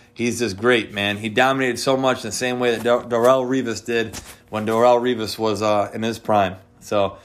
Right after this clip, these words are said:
number two is Peterson. Number one, Gilmore. Number three, obviously, Jalen Ramsey. Ramsey has allowed only the third lowest completion percentage, fifty-two point nine,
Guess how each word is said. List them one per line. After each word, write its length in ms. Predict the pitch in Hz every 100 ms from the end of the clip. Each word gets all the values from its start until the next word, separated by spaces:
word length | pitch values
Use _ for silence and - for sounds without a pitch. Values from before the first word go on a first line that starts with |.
| - -
number 200 | 117 117
two 180 | -
is 100 | 135
Peterson. 540 | - 127 123 120 127 113
Number 200 | 113 113
one, 260 | 117 123
Gilmore. 480 | 117 123 113 104 95 - - - - -
Number 180 | 120 120
three, 280 | 123 135 127
obviously, 440 | 120 120 123 110
Jalen 280 | 104 113 107
Ramsey. 340 | 107 104 95
Ramsey 320 | 95 123 127
has 80 | 123
allowed 300 | 107 110 117
only 280 | 113 107 95 - _ -
the 100 | 101
third 400 | - 143 147 165
lowest 320 | 147 135 127
completion 420 | 101 92 135 135
percentage, 500 | 127 127 123 110 104
fifty-two 360 | - 123 131 143
point 300 | 139 131 117
nine, 340 | 117 104 101